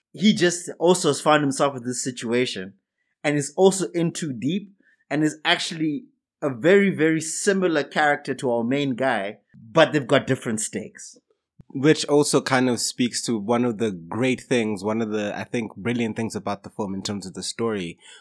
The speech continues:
Speaker 2: was just showing us, like, in terms of the people who you think are terrorists or the people who you find or think to believe to be terrorists,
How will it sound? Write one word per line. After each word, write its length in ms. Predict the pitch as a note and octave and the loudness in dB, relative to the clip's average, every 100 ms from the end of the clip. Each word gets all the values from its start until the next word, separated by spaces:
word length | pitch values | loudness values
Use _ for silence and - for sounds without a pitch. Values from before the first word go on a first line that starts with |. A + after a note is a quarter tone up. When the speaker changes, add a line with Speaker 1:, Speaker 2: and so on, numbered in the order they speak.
| - | -8
Speaker 2:
was 180 | A2 G2+ | -6 -2
just 180 | B2 - | -2 0
showing 400 | C#3+ B2+ A#2+ A2 | 4 4 4 0
us, 340 | G2 G2 - - - - - | -4 -6 -8 -12 -20 -14 -4
like, 240 | A#2 - | -4 -4
in 180 | C#3 C3 | -4 2
terms 260 | D#3+ D#3 | 4 6
of 280 | D3+ D3 C3 | 6 4 4
the 80 | C3+ | -2
people 360 | - G3 F3 D3+ | -2 -2 -2 2
who 60 | E3+ | 2
you 100 | D3 | 2
think 260 | - C#3 | 2 0
are 140 | - G2 | 0 -6
terrorists 580 | - C3+ B2+ C3 C3+ A2+ | -2 2 2 2 0 -4
or 40 | |
the 100 | G#2 | -6
people 380 | - B2 A#2 A2 | -4 -4 -4 -4
who 300 | B2+ A#2 A2+ | 0 0 -2
you 260 | G#2+ G2+ G2+ - - - | -6 -6 -8 -10 -10 -2
find 520 | B2+ C3 A#2+ G#2+ G2 - | 2 2 0 -4 -8 -10
or 140 | G#2 | -12
think 420 | - C#3+ B2+ A#2 | -4 0 0 -2
to 100 | - | -8
believe 360 | G2+ G2+ A2+ A2+ | -8 -6 -4 -6
to 80 | - | -8
be 120 | G2 | -10
terrorists, 760 | G2 G#2+ G2+ F2+ F2+ F2 - | -8 -6 -6 -6 -6 -8 -10